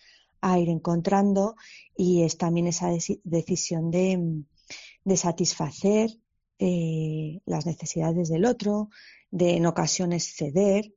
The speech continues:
para, para que la relación se mantenga, para permanecer juntos. Y podemos dividirlo como en dos momentos clave, ¿no? Uno sería el compromiso a corto plazo, que es como el yo decido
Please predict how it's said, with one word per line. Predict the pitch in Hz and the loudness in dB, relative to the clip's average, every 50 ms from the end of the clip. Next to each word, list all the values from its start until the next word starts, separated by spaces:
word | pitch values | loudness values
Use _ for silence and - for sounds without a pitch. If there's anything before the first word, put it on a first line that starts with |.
| _ _ | _ _
para, | 175 170 165 165 160 156 156 156 - | -4 -4 -2 -2 -2 -2 -2 -2 -2
para | 165 156 160 156 156 160 156 165 160 160 160 - - | -2 0 0 2 2 2 2 2 0 -2 -4 -6 -8
que | - 170 160 | -6 -4 -2
la | 147 151 | -2 -2
relación | 156 160 156 151 - 180 170 165 | 0 0 -2 0 -2 -2 -2 -2
se | - 175 | -2 -2
mantenga, | 156 147 143 139 - 208 196 190 180 - | -2 -2 -2 -2 0 0 2 0 0 0
para | - 160 160 - | 0 -2 -2 -2
permanecer | - - 160 160 156 156 151 - 160 151 | -4 -4 -4 -4 -4 -4 -6 -6 -8 -8
juntos. | - - 196 196 190 190 190 185 208 226 220 - - - - - - - - - _ _ _ - | -6 -4 -2 -2 0 0 0 0 -2 -2 -6 -12 -18 -20 -20 -20 -20 -20 -20 -20 _ _ _ 0
Y | 208 190 | 0 2
podemos | 196 190 180 175 175 185 214 220 208 | 4 4 4 4 4 4 4 4 4
dividirlo | 220 214 214 214 202 220 214 233 247 240 | 2 4 2 2 2 2 0 0 0 -2
como | - 214 196 185 | -2 -2 -2 -2
en | 175 170 165 | -2 -2 -2
dos | 165 160 - - | -4 -4 -4 -4
momentos | 165 160 156 156 151 - 165 160 - | -4 -4 -4 -4 -4 -6 -6 -6 -6
clave, | - - 156 147 151 180 196 190 | -8 -8 -8 -6 -4 -4 -4 -4
¿no? | 185 196 208 | -4 -4 -6
Uno | 214 202 180 180 | -6 -4 -4 -4
sería | 170 - 185 185 196 190 170 147 - - - - - _ _ | -4 -4 -2 0 0 0 0 -2 -6 -12 -20 -20 -20 _ _
el | - 170 160 | -4 -4 -2
compromiso | - 165 151 180 165 156 170 170 - 185 | -2 -2 -2 -2 -2 -2 -2 -2 -2 -2
a | 180 - | -2 -2
corto | 190 170 170 - 180 175 | -2 -2 0 -2 -2 -2
plazo, | - 214 220 220 220 - 226 226 | 0 0 0 0 -2 -6 -8 -6
que | - 170 160 175 180 170 | -4 -2 0 2 0 0
es | 165 - - _ _ _ _ _ | -2 -6 -12 _ _ _ _ _
como | - 170 156 165 | -12 -8 -6 -4
el | 156 151 147 147 - - _ - | -4 -4 -4 -6 -10 -12 _ -14
yo | 175 - 175 165 | -6 -2 -2 0
decido | 165 170 160 - - 190 190 180 170 156 139 - | 0 0 -2 -2 -2 0 0 2 2 0 -2 -6